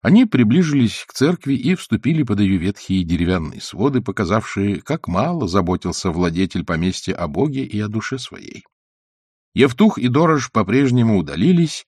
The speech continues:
и философ остался один. Всё было так же. Всё было в том же самом грозно знакомом виде. Он на минуту остановился. Посередине всё так же неподвижно стоял гроб ужасной ведьмы.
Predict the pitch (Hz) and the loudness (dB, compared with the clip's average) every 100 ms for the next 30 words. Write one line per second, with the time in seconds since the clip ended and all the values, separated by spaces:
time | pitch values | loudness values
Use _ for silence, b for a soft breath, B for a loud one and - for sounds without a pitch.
0 | _ _ _ _ - 226 214 202 196 113 | _ _ _ _ 4 4 6 4 4 4
1 | 120 131 123 123 123 - 82 - - - | 0 -6 -6 -8 -8 -8 -10 -8 -10 -8
2 | 101 101 - - - - _ _ _ _ | -10 -10 -14 -14 -16 -20 _ _ _ _
3 | _ _ _ _ _ _ _ _ - 113 | _ _ _ _ _ _ _ _ -2 0
4 | 147 170 - 117 110 101 - _ _ _ | 0 -2 -4 -6 -6 -10 -16 _ _ _
5 | _ _ _ _ - 120 123 135 120 - | _ _ _ _ 0 4 6 4 2 2
6 | 117 147 135 139 - 101 113 117 113 92 | 2 4 0 -2 0 2 2 2 2 2
7 | 104 107 104 98 104 104 90 101 98 76 | 2 2 0 0 -2 -2 -2 -2 -4 -6
8 | 76 117 - _ _ _ 78 104 107 98 | -10 -14 -20 _ _ _ 2 4 4 4
9 | 104 92 82 - 71 71 110 123 - 107 | 2 -2 -6 -10 -12 -4 -4 -4 -6 -10
10 | _ _ _ 113 - 120 107 113 135 120 | _ _ _ 0 2 2 2 2 2 0
11 | - 117 101 107 107 95 107 107 107 87 | 0 0 2 2 2 2 2 2 0 4
12 | 104 98 90 107 - 87 107 92 92 104 | 4 4 2 0 -2 0 0 0 0 0
13 | - - 87 82 80 - 80 73 76 - | 0 -2 -2 -2 -6 -8 -10 -10 -14 -16
14 | - | -18